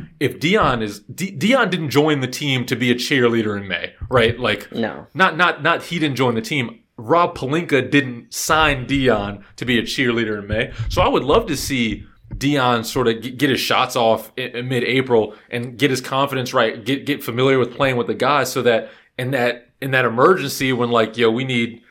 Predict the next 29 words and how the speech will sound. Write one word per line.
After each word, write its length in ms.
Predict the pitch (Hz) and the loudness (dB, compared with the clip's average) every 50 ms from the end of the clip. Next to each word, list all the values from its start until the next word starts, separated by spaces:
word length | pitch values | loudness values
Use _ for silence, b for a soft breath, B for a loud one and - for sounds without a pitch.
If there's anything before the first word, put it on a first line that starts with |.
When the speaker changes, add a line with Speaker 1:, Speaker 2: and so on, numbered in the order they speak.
| b b | b b
Speaker 1:
somebody 360 | - - 151 131 123 120 117 | -6 -2 0 2 4 2 2
to 80 | 113 117 | 2 -2
come 300 | 120 - 135 123 117 123 | -2 -2 -2 0 0 2
in 200 | 123 120 120 120 | 0 0 0 -2
and, 200 | - 117 110 117 | -4 -4 -2 0
like, 240 | 113 110 101 - - | 0 0 -2 -4 -6
just, 260 | 107 110 - - - | -6 -6 -6 -6 -6
just 240 | 120 113 - - - b b b b 113 | -6 -6 -6 -6 -10 b b b b -2
get 160 | 104 143 117 | 0 0 0
hot 340 | - - 139 208 - - - | 0 2 2 2 2 2 -2
for 120 | 131 123 | -4 -6
a 40 | 117 | -4
second. 360 | - - 120 113 120 120 - 120 | -2 -2 -2 -2 -2 -4 -8 -4
He 160 | - 180 160 | -2 -2 0
knows 340 | 151 156 156 147 143 127 120 | 4 4 4 4 4 2 0
where 140 | 127 131 | 0 0
his 80 | 123 117 | 0 0
shots 300 | - - 135 123 120 - | 0 2 2 2 2 0
are 40 | 123 - | -4 -8
coming 260 | - 127 117 120 113 | -8 -8 -8 -8 -6
from. 300 | - 127 120 117 113 110 | -4 -2 -2 -2 -2 -2
He 120 | 120 131 | -4 -4
knows 480 | 123 123 123 120 120 117 113 117 - B B B B B B B | 0 2 4 4 4 2 0 -4 -6 B B B B B B B
how 200 | - 127 123 113 | 0 2 2 2
guys 300 | 113 113 110 113 113 110 | 2 2 2 2 0 0
are 60 | 117 | -2
gonna 160 | 117 117 113 | -2 -2 -2
react. 460 | 113 110 107 110 110 113 110 107 - | -2 0 2 2 2 2 2 0 -4
He, 140 | - 127 120 | -6 -8 -8